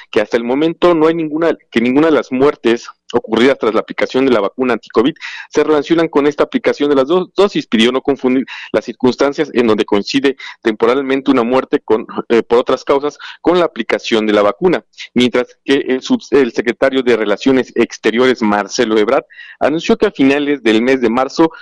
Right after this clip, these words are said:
comenzará la aplicación de las vacunas CanSino contra el covid diecinueve en México y adelantó que en abril la farmacéutica Pfizer duplicará las entregas de dosis, ah, y AstraZeneca iniciará el abasto hacia el país. Dijo que a AstraZeneca van a llegar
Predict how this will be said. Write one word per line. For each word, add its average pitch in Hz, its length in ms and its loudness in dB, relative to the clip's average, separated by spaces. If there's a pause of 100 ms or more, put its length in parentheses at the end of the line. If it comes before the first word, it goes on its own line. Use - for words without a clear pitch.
(140)
comenzará 123 520 0
la 180 120 0
aplicación 135 500 -2
de 147 80 2
las 113 160 0
vacunas 131 420 0
CanSino 143 440 0
contra 104 320 0
el 98 80 -4
covid 120 240 0
diecinueve 120 560 0
en 127 180 2
México 175 400 -2 (320)
y 113 60 -2
adelantó 107 500 0
que 120 160 0
en 110 100 -2
abril 131 360 -2 (180)
la 143 160 -2
farmacéutica 120 680 -2
Pfizer 131 360 -6
duplicará 113 460 -4
las 123 160 -8
entregas 113 320 -2
de 101 80 -6
dosis, - 340 -4 (340)
ah, - 160 0
y 170 320 0
AstraZeneca 131 640 -2
iniciará 113 480 0
el 107 160 -4
abasto 101 380 0
hacia 98 160 -2
el 92 80 0
país. 147 220 0 (420)
Dijo 139 200 0
que 135 100 -2
a 135 40 0
AstraZeneca 131 600 -2
van 120 140 -6
a 127 60 -8
llegar 117 320 -4